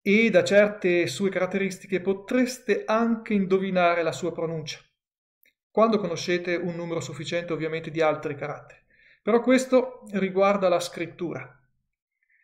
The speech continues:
E quindi questa parte di memorizzazione della lingua, la memorizzazione visiva, riguarda soltanto la scrittura. La memorizzazione sonora invece è quella chiave per la parola,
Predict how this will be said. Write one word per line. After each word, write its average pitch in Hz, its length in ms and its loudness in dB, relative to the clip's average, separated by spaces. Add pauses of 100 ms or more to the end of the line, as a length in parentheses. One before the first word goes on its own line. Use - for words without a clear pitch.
(320)
E 196 80 -12
quindi 208 200 0
questa 185 240 -2
parte 214 340 0
di 175 320 -10
memorizzazione 185 800 -2
della 165 200 0
lingua, 180 560 -4 (920)
la 151 100 -8
memorizzazione 165 600 -6
visiva, 180 400 -4
riguarda 185 500 0
soltanto 180 440 -2
la 170 80 2
scrittura. 190 580 -2
La 151 80 -6
memorizzazione 180 1040 0
sonora 180 500 4
invece 170 460 -2
è 165 80 -2
quella 165 480 -2 (400)
chiave 170 480 2
per - 800 -4
la 165 200 -2
parola, 151 460 0